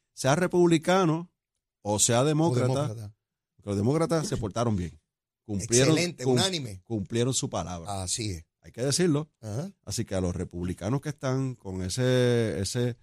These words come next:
Speaker 1: ese discurso, eh, que discrimina contra los ciudadanos americanos que vivimos aquí en Puerto Rico para solucionar el tema del estatus. Yo no le estoy diciendo que me dé la estadidad, así porque sí.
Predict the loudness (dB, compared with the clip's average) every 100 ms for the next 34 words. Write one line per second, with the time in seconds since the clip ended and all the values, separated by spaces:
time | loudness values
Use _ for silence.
0 | _ -6 -2 0 0 0 0 2 2 2
1 | -2 _ _ _ _ _ _ -12 -10 -8
2 | -10 -14 -20 _ _ _ _ _ _ _
3 | -8 -6 -6 -8 -12 -8 -4 0 0 -2
4 | -6 -8 -6 -6 -6 -4 -4 -2 -2 -4
5 | -6 -6 -6 -6 -8 -10 -12 -14 -20 -16
6 | -14 -12 -10 -10 -12 -8 -8 -6 -8 -8
7 | -8 -8 -6 -8 -8 -8 -6 -6 -6 -4
8 | -2 -2 -4 -6 -6 -6 -4 -4 -4 -4
9 | -6 -4 -4 -6 -10 -16 -20 -20 -20